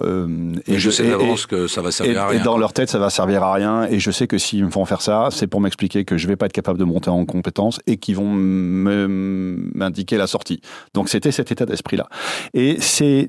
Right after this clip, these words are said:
Speaker 1: toujours impressionnant. J'en ai encore des frissons quand je vous le dis, que après trois jours, euh, d'intervention, euh, à leur faire résoudre des problèmes de plus en plus complexes et à leur faire prendre conscience de la façon dont leur cerveau est capable de travailler avec leurs spécificités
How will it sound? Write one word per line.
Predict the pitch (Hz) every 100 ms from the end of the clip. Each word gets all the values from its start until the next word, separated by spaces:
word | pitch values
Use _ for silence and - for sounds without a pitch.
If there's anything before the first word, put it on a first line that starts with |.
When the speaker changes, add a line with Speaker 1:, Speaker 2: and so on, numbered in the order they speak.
| -
Speaker 1:
toujours | - 135 - 90 123
impressionnant. | 131 139 135 151
J'en | 107
ai | 101
encore | 98 98
des | 92
frissons | - 135 - 151
quand | 123 101
je | 90
vous | 98
le | 95
dis, | 127 151
que | - 113 117 -
après | 101 - 120
trois | 123 135
jours, | 117 135 156 - - - -
euh, | 101 98
d'intervention, | 98 113 123 107 110 - 127 151 175 - - -
euh, | 107 104 104 101 98 101 - -
à |
leur | 110 113
faire | - 131 104 -
résoudre | 107 123 131 147 151
des | 117
problèmes | 117 117 131 143
de | 117
plus | 92 135 123
en | 123
plus | - 139
complexes | - 113 117 131 -
et | 98
à |
leur | 101 98
faire | 104
prendre | - 147 143
conscience | - 127 - 127
de | 113
la | 101
façon | - 135 - 139
dont | 113 101
leur | 92 -
cerveau | 123 117 120
est |
capable | 98 101 123 113
de | 98
travailler | - 104 95 95 151
avec | 139 107 -
leurs | -
spécificités | 127 - 113 110 - 107 110